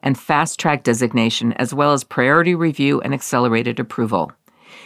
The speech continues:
Developers should try to utilize these programs to help bring the benefits of important advances to patients as soon as possible.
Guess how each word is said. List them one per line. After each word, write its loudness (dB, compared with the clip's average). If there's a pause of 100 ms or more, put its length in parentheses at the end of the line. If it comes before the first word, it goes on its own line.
(120)
Developers 2
should -6
try 0
to -2
utilize 2
these -2
programs 0
to -4
help -2
bring 2
the 0
benefits -2
of -4
important -2
advances -4
to -4
patients -4
as -6
soon 0
as -4
possible. -2